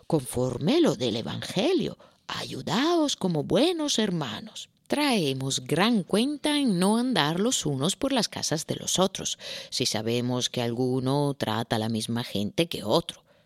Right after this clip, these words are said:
Es de ver cómo andan los estómagos en celo. Estamos obligados a andar a caballo una vez cada mes, aunque sea en pollino, por las calles públicas, y obligados a ir en coche una vez en el año,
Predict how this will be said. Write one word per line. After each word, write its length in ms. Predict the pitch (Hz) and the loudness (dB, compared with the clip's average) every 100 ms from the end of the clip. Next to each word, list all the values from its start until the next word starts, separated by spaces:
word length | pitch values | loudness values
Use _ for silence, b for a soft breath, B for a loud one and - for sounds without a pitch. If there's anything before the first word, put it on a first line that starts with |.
| b | b
Es 320 | - 170 190 139 | 0 2 2 0
de 140 | 139 | 0
ver 380 | 135 240 381 - _ | 4 4 2 -6 _
cómo 340 | 143 147 147 | 0 2 2
andan 480 | 151 156 135 139 135 | 2 2 0 0 0
los 180 | 135 147 | 0 2
estómagos 720 | 135 - 139 139 127 127 - | 0 2 2 2 0 0 -2
en 120 | 135 | -4
celo. 480 | 120 - 135 120 - - _ _ _ _ B B B B | -2 2 2 0 -8 -20 _ _ _ _ B B B B
Estamos 600 | - 175 - 294 247 170 | -4 -4 0 0 0 2
obligados 680 | 233 247 160 180 262 277 262 | 0 0 -2 0 0 0 2
a 60 | 226 | 2
andar 300 | 208 170 127 | 2 2 0
a 60 | |
caballo 480 | 127 247 311 311 294 | 0 0 2 0 0
una 160 | 254 247 | 2 2
vez 240 | 170 180 | 4 2
cada 260 | - 190 170 | 0 2 4
mes, 380 | 135 120 - B B B B | 2 0 -2 B B B B
aunque 420 | - 107 123 208 | -4 -2 0 0
sea 500 | 220 120 123 123 113 | 0 0 -2 -2 -2
en 160 | 110 113 | -4 -6
pollino, 560 | 104 98 185 240 131 B B B B | -6 0 2 2 0 B B B B
por 160 | 151 | 0
las 220 | 147 127 - | 2 2 2
calles 420 | 233 294 262 - | 2 2 0 -2
públicas, 600 | - - - - - - - _ - - | -4 -4 -4 -12 -12 -14 -16 _ -16 -4
y 140 | 135 | -2
obligados 800 | 113 113 117 151 156 135 127 - | 0 -2 -2 2 2 2 0 2
a 80 | 113 | 4
ir 220 | 147 135 | 4 4
en 140 | 127 | 0
coche 460 | 175 269 311 - 349 | 2 2 2 2 2
una 240 | 339 302 | 2 2
vez 360 | 277 143 147 - | 4 6 4 2
en 120 | 277 | 2
el 140 | 185 127 | 2 2
año, 400 | 104 113 185 | 0 2 2